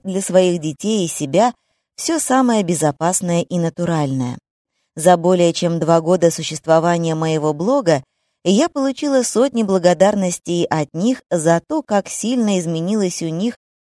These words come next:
и членов их семей здоровье к лучшему после смены химозных товаров нашего быта и питания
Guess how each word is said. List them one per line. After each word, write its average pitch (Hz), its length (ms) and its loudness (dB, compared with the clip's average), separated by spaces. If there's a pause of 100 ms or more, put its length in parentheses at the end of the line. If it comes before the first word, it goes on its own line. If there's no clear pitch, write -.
(100)
и 175 160 -8
членов 180 500 0
их 180 220 -6
семей 170 440 -2
здоровье 156 600 0
к - 80 -20
лучшему 156 540 -4 (280)
после 302 320 -4
смены 226 560 2
химозных 185 720 -2
товаров 170 500 0
нашего 165 480 0
быта 202 360 -2
и 185 100 0
питания 208 640 -2